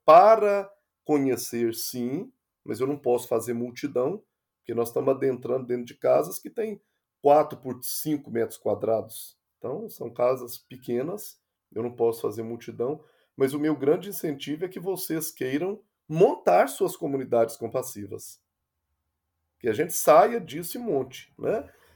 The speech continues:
É, até novembro nós vamos lançar o primeiro e-book de como fazer, como constituir uma comunidade compassiva de favela, que foi tudo isso que eu falei em forma de e-book.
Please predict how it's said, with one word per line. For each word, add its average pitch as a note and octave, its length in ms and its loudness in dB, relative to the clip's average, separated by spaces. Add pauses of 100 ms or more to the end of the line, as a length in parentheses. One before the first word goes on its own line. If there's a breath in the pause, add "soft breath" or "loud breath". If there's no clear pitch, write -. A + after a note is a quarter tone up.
É, B2 200 2
até B2 340 4
novembro D#3 560 2
nós E3 240 2
vamos C3+ 240 0
lançar B2 380 0
o B2 80 0
primeiro C3+ 400 -2
e-book C3 440 -2 (460)
de A#2+ 140 -16
como G3 320 -2
fazer, D3 560 0 (600)
como B3 300 2
constituir F3 720 -4
uma C#3+ 160 -4
comunidade A#2+ 560 -2
compassiva G#2+ 540 -8
de G#2 80 -12
favela, A#2 520 -2 (600)
que A#2+ 120 -10
foi C3+ 280 2
tudo E3 240 -6
isso C3+ 200 -6
que - 60 -4
eu F#3+ 60 -2
falei A#2+ 340 2
em D3 60 -6
forma A#2+ 500 0 (400 soft breath)
de A#2 180 -4
e-book. B2 560 -4